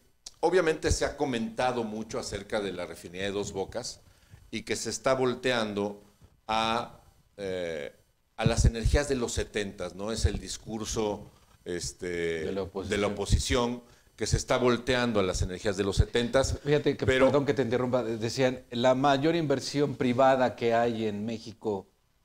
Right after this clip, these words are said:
Speaker 2: con Elon Musk es, este, energía limpia.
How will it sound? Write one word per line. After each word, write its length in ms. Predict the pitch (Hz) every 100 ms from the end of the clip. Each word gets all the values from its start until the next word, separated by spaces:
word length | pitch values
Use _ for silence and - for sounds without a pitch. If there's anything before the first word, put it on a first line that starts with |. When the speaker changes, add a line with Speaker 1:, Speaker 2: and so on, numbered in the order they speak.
| _ _
Speaker 2:
con 380 | 101 98 98
Elon 240 | 104 107 101
Musk 460 | 110 127 165 - - _ - - _
es, 260 | 104 104 107
este, 600 | - _ 92 85 82 76 _ _ _ _
energía 360 | 110 110 107 107
limpia. 380 | 104 92 87